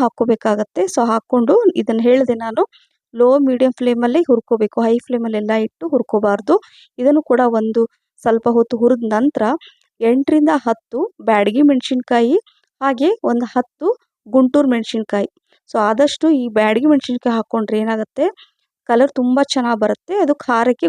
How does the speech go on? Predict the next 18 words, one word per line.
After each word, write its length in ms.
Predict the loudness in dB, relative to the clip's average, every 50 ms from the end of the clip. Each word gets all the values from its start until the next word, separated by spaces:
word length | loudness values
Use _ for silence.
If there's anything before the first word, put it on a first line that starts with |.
| 0
ಗುಂಟೂರು 300 | 0 -2 0 0 0 0 -2
ಮೆಣಸಿನ್ಕಾಯಿ 360 | -4 -6 -8 -8 -6 -6 -4 -2 -2
ಕೂಡ 80 | -2 -2 0 -2
ಹಾಕೋಬಹುದು. 520 | -2 -2 -2 -2 -2 -2 -2 -2 -2 -4 -6 _ _ _ _ _ _ _
So 40 | 0 2
ಇದನ್ನೆಲ್ಲ 360 | 2 2 2 2 2 2 2 2 0 -2
ಹಾಕ್ಕೊಂಡು 420 | -4 -4 _ -6 -4 -2 0 2 0 0 0 _ _ _ _ _
ಸ್ವಲ್ಪ 260 | 0 2 2 2 0 -2 -6 -4
ಎಲ್ಲ 180 | -2 -2 0 0 0 0
ಹಸಿ 240 | 0 -2 0 2 2 2
ವಾಸನೆ 280 | 4 2 0 -2 -4 -4 -4
ಹೋಗೋ 160 | -2 -2 -4 -4 -4
ತನಕ 180 | -6 -6 -2 -2 0 0 0 -2 -6 _ _ _ _ _ -8
ಇದನ್ನ 220 | -4 -2 0 0 0 2
ಹುರ್ಕೊಂಡು 480 | 2 2 2 2 0 0 0 0 0 -2 -2 -2 -2
ನಂತರ, 280 | -2 -2 -2 -2 0 0 0 -2 -4 -6 -12 _ _ _ _ _ -8
ಆ, 20 | -6 -6 -6 -8 -10 -18 _ _ _ _ -6 -4
ಅರ್ಧ 180 | -4 -2 0